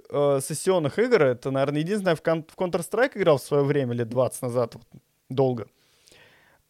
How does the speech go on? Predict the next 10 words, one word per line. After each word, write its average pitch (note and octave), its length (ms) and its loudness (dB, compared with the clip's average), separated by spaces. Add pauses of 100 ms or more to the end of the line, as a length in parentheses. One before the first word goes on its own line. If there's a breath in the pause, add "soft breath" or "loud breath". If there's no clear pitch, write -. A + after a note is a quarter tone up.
И, A3+ 340 0 (100)
наверное, F3 720 2 (960)
м, C3+ 600 -6
и, F#3 80 0
наверное, F#3 440 4
вот, D#3+ 300 -2
э, D3 260 6
этот, C3 340 0
э, B2 200 4
какой, A#2+ 340 -4